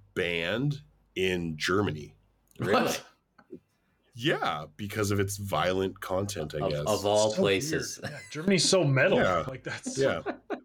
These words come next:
Speaker 1: I know. <laughs>
Speaker 4: that's so odd.
Speaker 1: But it's all, like, hand-to-hand combat, and you can, like, get different environmental kills and weapons and stuff. And you have to deal with, like, the dude's alcoholism.
Speaker 3: Oh. So it's real
Speaker 1: Um,
Speaker 3: dark.
Speaker 1: and, like, shit.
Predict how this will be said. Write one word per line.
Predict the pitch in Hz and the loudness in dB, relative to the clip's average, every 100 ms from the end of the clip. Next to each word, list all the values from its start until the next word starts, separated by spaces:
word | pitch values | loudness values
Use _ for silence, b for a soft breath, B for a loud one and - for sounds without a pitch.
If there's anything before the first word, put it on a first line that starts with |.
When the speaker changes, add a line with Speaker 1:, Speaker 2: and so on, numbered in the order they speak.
| - | -4
Speaker 1:
I | 143 151 | 2 4
know. | 156 208 - | 6 4 2
<laughs> | |
Speaker 4:
that's | 160 147 120 | 0 0 0
so | - 185 | 2 2
odd. | 127 143 131 107 - | 4 4 2 -2 -10
Speaker 1:
But | 104 101 | -2 -2
it's | 101 104 | -2 -2
all, | 127 127 | -2 0
like, | 127 113 | -2 -4
hand-to-hand | - - 101 104 95 95 92 | -8 -2 0 -2 -2 -2 -2
combat, | - 87 92 90 92 - | -4 -4 -2 0 -2 -4
and | |
you | 87 | -8
can, | 82 90 | -4 -2
like, | 85 82 78 _ _ _ _ _ | 0 -2 -4 _ _ _ _ _
get | 87 76 | -8 -8
different | - 87 - 85 76 | -8 -8 -4 -4 -4
environmental | - 90 92 95 87 87 87 | -6 -6 -2 -2 0 -4 -6
kills | 80 - 87 85 80 | -10 -8 -6 -8 -10
and | 80 | -6
weapons | 87 87 85 82 | -6 -4 -8 -8
and | 85 | -10
stuff. | - 85 82 - _ b b b - | -6 -4 -4 -8 _ b b b -4
And | 87 82 80 76 - _ _ _ _ - | -2 0 -2 -6 -12 _ _ _ _ -18
you | 82 85 | -8 -6
have | 90 90 | -4 -6
to | 90 | -10
deal | 82 87 87 | -8 -6 -4
with, | 87 82 80 - - _ | -2 -2 -4 -16 -20 _
like, | 76 78 - - | -10 -10 -12 -12
the | |
dude's | 90 90 82 78 - _ | -8 -4 -4 -6 -12 _
alcoholism. | 85 - - 104 113 120 117 135 160 170 - | -2 -2 -2 -4 -2 -2 0 0 0 -2 -10
Speaker 3:
Oh. | - 127 160 - b b _ _ - | -4 -2 -2 -8 b b _ _ -10
So | 98 | -4
it's | 127 - - - | -4 -4 -10 0
real | 92 - | 4 4
Speaker 1:
Um, | |
Speaker 3:
dark. | 101 110 107 | 4 4 2
Speaker 1:
and, | 110 | 2
like, | 104 98 | -2 -2
shit. | - - | -2 -2